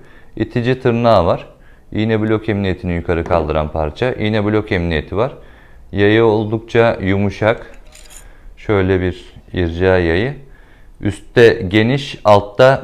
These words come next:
dar bir yay sistemi uygulamışlar arkadaşlar. O zamanın teknolojisiyle bunları düşünmüşler. Bu arada namlumuz da bu şekilde. Ee, namlunun üst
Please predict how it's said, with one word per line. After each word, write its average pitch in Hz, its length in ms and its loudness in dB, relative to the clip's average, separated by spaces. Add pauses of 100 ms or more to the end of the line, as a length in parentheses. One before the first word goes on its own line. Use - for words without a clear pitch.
(100)
dar 110 300 8
bir 123 280 0
yay 107 340 6
sistemi 110 680 -2
uygulamışlar 85 720 0
arkadaşlar. 82 760 -2 (1400)
O 104 140 4
zamanın 92 400 2
teknolojisiyle 92 1040 -2
bunları 98 440 -4
düşünmüşler. - 720 -2 (840)
Bu 127 80 4
arada 135 680 4 (260)
namlumuz 120 560 4
da 120 120 2
bu 127 80 0
şekilde. 117 720 0 (600)
Ee, 85 240 0
namlunun 135 600 2
üst 117 240 -4